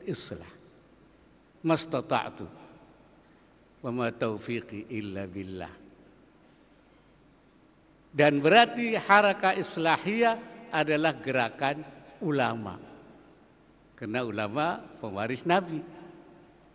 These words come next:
Karena P K B adalah gerakan politik kiai, maka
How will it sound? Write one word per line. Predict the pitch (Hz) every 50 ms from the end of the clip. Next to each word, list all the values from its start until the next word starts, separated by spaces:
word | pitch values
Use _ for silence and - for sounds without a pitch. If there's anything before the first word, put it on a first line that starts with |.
| _ _ - -
Karena | 180 185 196 190
P | 175 180 190 190 190
K | 185 247 285 302 285
B | 247 247 247 233 233
adalah | 196 175 175 175 160 160 165 156 156 143 131
gerakan | 143 143 139 139 135 - 143 135 127 127 120
politik | 131 123 120 117 - - 131 113 - -
kiai, | 214 226 240 262 226 170 180 220 233 - - - - - - - -
maka | 170 160 170 185 208 233 277 294 294 - - 208 190 185 196 220